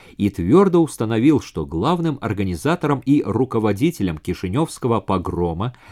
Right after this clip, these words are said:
был начальник местной охранки барон Левендаль, но даже при успехе такой версии фигура Левендаля недостаточно позорила русское правительство. Надо было непременно дотянуться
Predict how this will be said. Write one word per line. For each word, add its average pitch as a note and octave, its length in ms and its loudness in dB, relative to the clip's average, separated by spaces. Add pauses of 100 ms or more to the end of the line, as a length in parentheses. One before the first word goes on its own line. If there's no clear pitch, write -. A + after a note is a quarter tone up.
(160)
был D3 340 6
начальник D3+ 800 -2
местной A#2+ 540 -2
охранки F#2 720 -2 (160)
барон A#2 500 2 (260)
Левендаль, A#2 840 0 (520)
но D#2+ 260 -6
даже B2+ 280 0
при A#2+ 180 -2
успехе A#2+ 880 0
такой G2 420 -2
версии F#2+ 680 0
фигура D3+ 580 2
Левендаля A#2+ 760 0
недостаточно D3+ 1080 -2
позорила D#3 800 2 (220)
русское C#3+ 680 -2
правительство. - 840 -8 (360)
Надо G#2 340 0
было B2 160 4
непременно B2 760 0
дотянуться B2 800 0